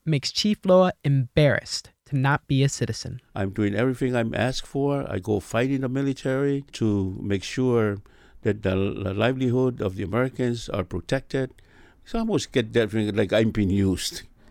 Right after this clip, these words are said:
Speaker 2: The, that's not a complete feeling. I'm proud, I'm here, I'm serving, and yet I'm not being recognized.
Speaker 1: Now Loa is prepared to fight. See, Chief Loa is also president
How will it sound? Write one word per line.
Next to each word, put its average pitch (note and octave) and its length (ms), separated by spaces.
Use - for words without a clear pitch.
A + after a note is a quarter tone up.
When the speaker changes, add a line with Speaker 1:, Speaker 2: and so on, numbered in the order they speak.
Speaker 2:
The, G#2 260
that's A2+ 360
not A#2+ 240
a - 20
complete C3 500
feeling. F#2 460
I'm F#2 120
proud, C#3+ 560
I'm F2 180
here, C#3 440
I'm F2 160
serving, C3+ 560
and F2+ 140
yet B2+ 240
I'm F2+ 100
not A#2 180
being F#2+ 200
recognized. - 720
Speaker 1:
Now C#3+ 180
Loa E3 420
is D#3 120
prepared C#3 480
to B2 60
fight. - 320
See, F#3 240
Chief A3 360
Loa G3 380
is D#3 160
also A3 400
president A3 560